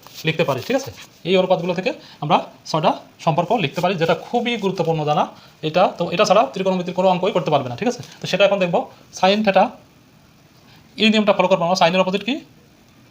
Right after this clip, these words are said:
cosec, তাই না? তো sine theta equal to আমরা কি লিখতে পারি? ওয়ান by cosec theta। Sine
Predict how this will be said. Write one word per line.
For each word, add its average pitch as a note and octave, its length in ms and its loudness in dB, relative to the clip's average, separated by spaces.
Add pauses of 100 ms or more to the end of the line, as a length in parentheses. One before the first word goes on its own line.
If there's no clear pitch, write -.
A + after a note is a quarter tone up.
(240)
cosec, F#3 200 0
তাই A3 140 0
না? E3 160 2 (1200)
তো E3 60 -6
sine F3 260 0
theta F#3+ 120 2
equal G3+ 160 0
to G3 60 2
আমরা F#3 240 2 (1160)
কি G3+ 80 -4
লিখতে F#3+ 180 -2
পারি? G3+ 200 2
ওয়ান E3+ 280 2
by G#3+ 160 6 (460)
cosec D3+ 280 -6
theta। - 160 -14 (1400)
Sine D#3 220 -6